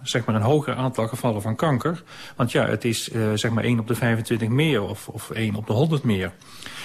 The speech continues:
En, eh, na vijfentwintig jaar onderzoek zie je dat dus ook nog steeds niet, eh, terug in de omgeving van Tsjernobyl.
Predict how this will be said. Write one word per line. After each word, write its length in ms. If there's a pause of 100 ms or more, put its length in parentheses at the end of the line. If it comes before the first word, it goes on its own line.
(280)
En, 360
eh, 220
na 200
vijfentwintig 480
jaar 220
onderzoek 460
zie 180
je 80
dat 160
dus 200
ook 220
nog 140
steeds 300
niet, 320
eh, 120
terug 460
in 140
de 60
omgeving 520
van 140
Tsjernobyl. 600